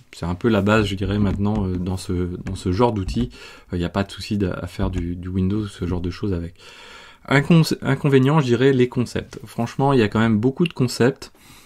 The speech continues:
Euh, et donc, et le templating qui est, euh,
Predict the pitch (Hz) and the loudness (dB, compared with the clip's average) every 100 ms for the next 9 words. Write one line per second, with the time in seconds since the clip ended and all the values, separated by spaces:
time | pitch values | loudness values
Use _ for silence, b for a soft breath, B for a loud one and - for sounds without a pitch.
0 | B - 98 101 98 98 95 92 92 90 | B -4 0 2 2 2 2 0 0 -2
1 | 90 90 98 101 - - 101 117 127 120 | -2 -4 -6 -6 -8 -4 0 2 2 4
2 | 104 107 110 123 117 120 - 139 139 135 | 4 4 2 0 2 0 2 0 2 -2
3 | - - 113 110 107 101 98 98 | -8 -4 0 2 4 4 4 4